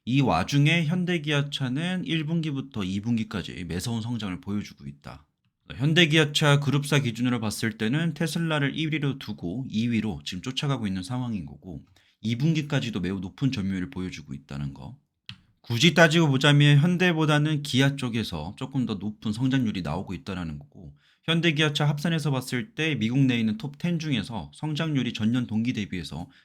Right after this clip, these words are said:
가장 높습니다. 장기적으로 봤을 때 테슬라가 지금처럼 유지하고 있는 사십구 점 칠 퍼센트를 유지하기는 좀 어려울 것 같고, 추후에는 이 점유율을 좀 나눠주면서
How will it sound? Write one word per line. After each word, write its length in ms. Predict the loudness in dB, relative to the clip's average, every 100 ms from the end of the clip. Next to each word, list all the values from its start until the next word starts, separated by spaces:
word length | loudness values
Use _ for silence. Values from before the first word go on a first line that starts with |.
| -10
가장 300 | 0 2 2
높습니다. 640 | 0 -8 -8 -8 -12 -16 _ _ _ _ _ _ _ _ -8
장기적으로 460 | 0 4 6 6 6
봤을 340 | 6 4 2
때 220 | 2 2
테슬라가 580 | 2 0 2 2 2 0
지금처럼 600 | -2 0 2 2 2 2
유지하고 460 | 0 0 -2 0 0
있는 320 | 0 0 -2
사십구 400 | -4 -6 -6 -6
점 160 | -4
칠 220 | -4 -4 -2
퍼센트를 720 | -2 -2 -2 -4 -4 -4 -2
유지하기는 360 | -2 -2 -2
좀 140 | -2 -4
어려울 300 | -4 -4 -4
것 100 | -8
같고, 420 | -8 -8 -10 -10 _ _ _
추후에는 520 | -6 -4 0 2 2
이 80 | 2
점유율을 600 | 0 2 4 4 2 0
좀 120 | 0
나눠주면서 880 | 0 0 0 0 0 0 -4 -8 -10